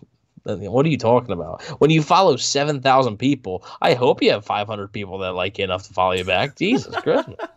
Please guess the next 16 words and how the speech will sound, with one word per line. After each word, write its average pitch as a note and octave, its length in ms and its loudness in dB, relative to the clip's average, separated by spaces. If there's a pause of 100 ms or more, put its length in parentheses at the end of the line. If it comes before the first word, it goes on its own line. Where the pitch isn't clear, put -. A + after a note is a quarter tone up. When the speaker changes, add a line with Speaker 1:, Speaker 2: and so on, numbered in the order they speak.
(1300)
Speaker 2:
I'll C#3 120 -4
tell F3+ 160 -2
you D#3+ 140 0
what, D#3 180 4
if B2 100 -8
you're D3+ 100 -4
following D#3 440 -2
seven C3+ 320 -4
thousand B2 340 0
people A#2 420 -6
and A2 80 -6
I G#2+ 160 -4
am G2+ 140 -8
one G#2 180 -8
of F#2+ 100 -12
them, F#2 260 -12